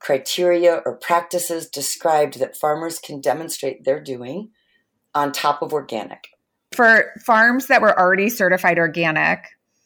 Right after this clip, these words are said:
Speaker 2: but weren't certified regenerative, what is the percentage of farms that were already using the regenerative practices in order to
Speaker 1: Oh.
Speaker 2: become certified regenerative? I'm just curious.
Speaker 1: Anecdotally, from my observations of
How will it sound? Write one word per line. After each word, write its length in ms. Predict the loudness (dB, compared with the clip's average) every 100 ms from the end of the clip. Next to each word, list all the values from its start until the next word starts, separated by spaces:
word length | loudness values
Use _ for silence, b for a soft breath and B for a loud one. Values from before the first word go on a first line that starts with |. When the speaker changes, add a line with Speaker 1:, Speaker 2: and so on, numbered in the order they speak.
| 0
Speaker 2:
but 240 | 4 4
weren't 320 | 6 2 2
certified 500 | 2 4 4 4 2
regenerative, 840 | 2 0 2 2 2 4 4 2 -2 B B B _
what 280 | -6 2 4
is 160 | 4 2
the 100 | -2
percentage 560 | 0 -2 0 0 0
of 120 | -2 0
farms 360 | 0 0 0
that 120 | 0 4
were 160 | 4
already 300 | 4 2 0
using 640 | -2 0 0 2 -2 -2
the 100 | 0
regenerative 640 | 0 0 2 2 2 0 -2 -4
practices 1160 | -2 -2 -2 -4 -6 0 2 2 -2 -12 -18 _
in 140 | -6 -2
order 280 | 0 2 0
to 100 | -2
Speaker 1:
Oh. 280 | -2 -2
Speaker 2:
become 800 | -2 -2 0 2 2 2 -2 -8 -12 _ _ -16
certified 640 | -2 0 0 0 -2 -2
regenerative? 760 | -6 -6 0 0 2 4 2 2
I'm 120 | -4
just 220 | -6 -10
curious. 580 | -4 0 0 -2 -6 -20 _ _ _ _ -2
Speaker 1:
Anecdotally, 760 | 0 0 -2 0 0 0 -2 -4
from 220 | -8 -4
my 200 | 0 0
observations 840 | 0 -4 -8 -6 -6 -8 -8 -4
of 160 | -4